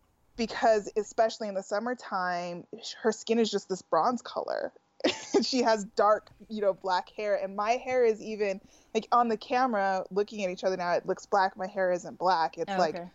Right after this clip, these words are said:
Speaker 1: I was, when I was born, I have, like, blonde and red streaks, natural streaks throughout my hair, so it's
Speaker 2: Okay.
Speaker 1: even more,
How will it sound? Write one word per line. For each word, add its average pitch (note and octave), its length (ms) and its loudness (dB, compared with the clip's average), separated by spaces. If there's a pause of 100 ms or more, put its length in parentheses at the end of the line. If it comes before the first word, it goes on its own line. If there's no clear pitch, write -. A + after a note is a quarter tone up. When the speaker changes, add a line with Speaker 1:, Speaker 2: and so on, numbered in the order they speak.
(120)
Speaker 1:
I B3 140 6
was, C4 180 2
when B3 140 -4
I B3 100 2
was A#3+ 180 2
born, A#3 340 2
I G3 120 0
have, A#3 280 0
like, G3 240 0 (340)
blonde G#3 640 4
and F#3+ 240 -6
red F#3+ 260 2
streaks, - 540 -8
natural G3 340 -4
streaks - 360 -8
throughout F#3 300 0
my F3 120 -8
hair, F#3 300 0
so G3+ 180 4
it's G3+ 80 2
Speaker 2:
Okay. F#3 120 0
Speaker 1:
even F#3+ 380 0 (260)
more, G3 500 4